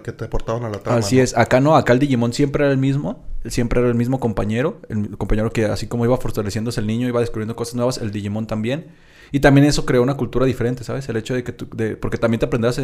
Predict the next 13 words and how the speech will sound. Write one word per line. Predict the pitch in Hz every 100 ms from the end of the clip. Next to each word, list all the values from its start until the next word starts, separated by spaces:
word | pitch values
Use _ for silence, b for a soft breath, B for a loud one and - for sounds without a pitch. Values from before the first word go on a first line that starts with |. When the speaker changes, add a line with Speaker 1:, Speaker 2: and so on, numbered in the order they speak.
| -
Speaker 2:
te | -
aprendías | 107 107 107
a | 139
identificar | 127 110 - 110 113
no | 123
solo | 139 139
con | 123
el | 107
niño, | 113 165 202 b b b b
sino | - 120
con | 113 110
el |
Digimon. | 104 101 107 120